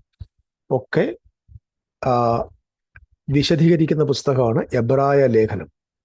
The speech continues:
എബ്രായർക്ക് എഴുതിയ ലേഖനമാണ്, ഹീബ്രൂസിന് എഴുതിയ ലേഖനം. അപ്പൊ ഇത് ഇവിടെ കൃത്യമായിട്ട് കർത്താവായ യേശു ക്രിസ്തു ജഡരക്തങ്ങളോട് കൂടിയവൻ ആയി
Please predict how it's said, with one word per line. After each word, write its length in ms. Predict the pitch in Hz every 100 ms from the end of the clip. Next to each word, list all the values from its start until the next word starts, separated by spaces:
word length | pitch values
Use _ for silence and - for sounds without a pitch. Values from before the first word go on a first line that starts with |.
| _ - _ _ -
എബ്രായർക്ക് 720 | 139 143 151 165 170 170 - 139
എഴുതിയ 240 | 131 135 120
ലേഖനമാണ്, 480 | 113 113 101 92 - -
ഹീബ്രൂസിന് 560 | 135 143 147 139 127
എഴുതിയ 180 | 120 120 117
ലേഖനം. 280 | 110 117 110 _ _ _ _ _ _ _ _ _ _
അപ്പൊ 120 | 147 156 160
ഇത് 140 | 185 131 190 - _ _ _ _ _ _ _ _ _ _ _ -
ഇവിടെ 220 | 170 196 196
കൃത്യമായിട്ട് 580 | 165 180 175 156 123 175 - _ _ _ _ _ _ _ _
കർത്താവായ 360 | 139 120 170 170 151
യേശു 180 | 147 180
ക്രിസ്തു 280 | 170 - 151 - - _ _ _ _ _ _ _ 131
ജഡരക്തങ്ങളോട് 880 | 135 139 160 - - 175 170 160 151
കൂടിയവൻ 420 | 147 143 156 147 - _ - - 120
ആയി 240 | 120 135